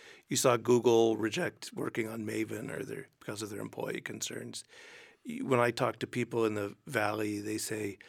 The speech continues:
you know, "D O D tells me, 'Fill out these forms and we'll get back to you in three months.'" A Chinese investor will say, "I can write the check now."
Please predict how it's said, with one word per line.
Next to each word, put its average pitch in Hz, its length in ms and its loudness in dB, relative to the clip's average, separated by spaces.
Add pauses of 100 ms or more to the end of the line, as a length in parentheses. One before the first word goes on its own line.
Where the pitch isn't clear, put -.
(380)
you 233 180 -4
know, 107 240 -2 (320)
"D 127 160 4
O 123 60 6
D 113 160 -2
tells 117 260 0
me, 123 100 -2
'Fill 120 180 -2
out 113 120 0
these 110 180 -4
forms 113 380 -4
and 107 80 -4
we'll 107 80 -6
get 104 160 -6
back 107 220 -6
to 104 100 -8
you 101 60 -8
in 98 60 -12
three 110 240 -6
months.'" 127 520 -4 (640)
A - 60 -8
Chinese 117 420 0
investor 107 400 -2
will 110 80 -6
say, 110 180 -6
"I 110 120 -10
can 107 160 -8
write 104 180 -10
the - 100 -12
check - 300 -8
now." 113 360 -6